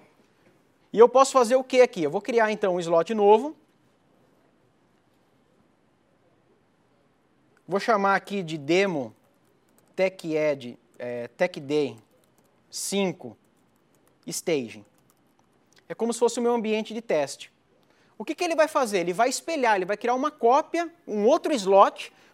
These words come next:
onde ao invés de eu fazer aquele deployment contínuo no meu site de produção, eu vou fazer nesse site aqui. Então, se eu pegar esse site agora, pode ver que ele tá running aqui,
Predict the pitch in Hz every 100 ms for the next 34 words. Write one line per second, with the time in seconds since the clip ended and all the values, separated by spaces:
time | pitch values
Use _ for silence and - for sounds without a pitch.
0 | - 254 240 175 214 233 240 330 339 349
1 | 311 262 202 214 208 254 254 262 233 247
2 | 262 254 - 247 233 233 190 165 185 190
3 | 180 254 294 262 226 - 190 - 247 294
4 | 147 - _ _ 165 220 240 226 247 233
5 | 285 311 349 262 262 269 311 220 170 _
6 | _ _ _ _ - 240 302 320 294 247
7 | 247 320 254 247 226 214 180 226 202 185
8 | 170 180 190 170 185 156 143 180 226 147
9 | 131 294 226